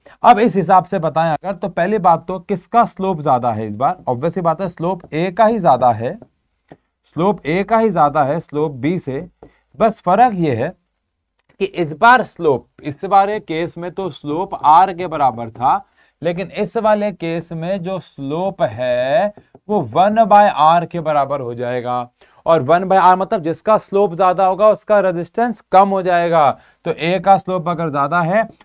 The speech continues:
तो ए का रेजिस्टेंस जो है बच्चों वो कम हो जाएगा। तो ultimately the point is कि ये दो चीजें हैं जिन पे हम लोग ध्यान नहीं देते हैं। और मेरे, और यकीन मानिएगा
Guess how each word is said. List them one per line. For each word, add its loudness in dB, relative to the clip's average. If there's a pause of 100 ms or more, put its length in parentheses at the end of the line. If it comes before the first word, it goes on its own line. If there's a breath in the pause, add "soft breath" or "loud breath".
(100)
तो -4
ए -4
का 0
रेजिस्टेंस -4
जो -4
है -2
बच्चों -2 (280 soft breath)
वो -2
कम -2
हो -6
जाएगा। 0
तो -4
ultimately -2
the -2
point -4
is -2 (340)
कि -6
ये -2
दो 0
चीजें -8
हैं -8
जिन -8
पे -4
हम -4
लोग -6
ध्यान -2 (400)
नहीं -6
देते 0
हैं। 0
और 0
मेरे, -4
और 0
यकीन -2
मानिएगा -6